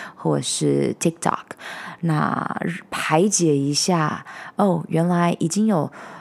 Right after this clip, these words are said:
世界上超过数百万人的自体免疫疾病，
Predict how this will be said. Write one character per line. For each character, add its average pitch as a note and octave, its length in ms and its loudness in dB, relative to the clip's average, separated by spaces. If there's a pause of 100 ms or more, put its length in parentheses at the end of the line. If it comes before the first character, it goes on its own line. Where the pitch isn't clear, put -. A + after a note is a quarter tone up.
世 - 300 2
界 G#3+ 160 4
上 F3 240 2
超 G3+ 580 2
过 F3 600 4 (180)
数 A#3 400 4
百 - 280 -2
万 D#3 320 4
人 - 340 -2 (300)
的 D#3+ 140 4
自 C#4 220 2
体 G3 140 2
免 D3 180 2
疫 D#3+ 120 2
疾 C#3 200 0
病， D#3+ 300 2